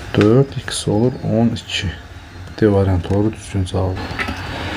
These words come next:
Yeddinci sualımıza baxaq. Burada da yenə F Q bağlantısını tətbiq edəcəyik. H T-nin kvadratı bərabər olacaq,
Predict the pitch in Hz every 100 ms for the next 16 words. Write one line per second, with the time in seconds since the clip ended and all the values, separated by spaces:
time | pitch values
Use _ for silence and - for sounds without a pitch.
0 | - - - 151 151 180 180 143 120 110
1 | 104 101 90 - 98 110 - - - -
2 | - - - - - - 143 143 120 104
3 | 107 - 110 98 - - - - - -
4 | - - - 110 104 92 - 104 - 95
5 | - 101 98 92 - 117 - - - -
6 | 143 - - - 143 165 160 - - -
7 | - - - - - - - - - -
8 | - 117 107 104 95 - - 101 113 117
9 | 110 104 104 113 107 98 95 - 95 110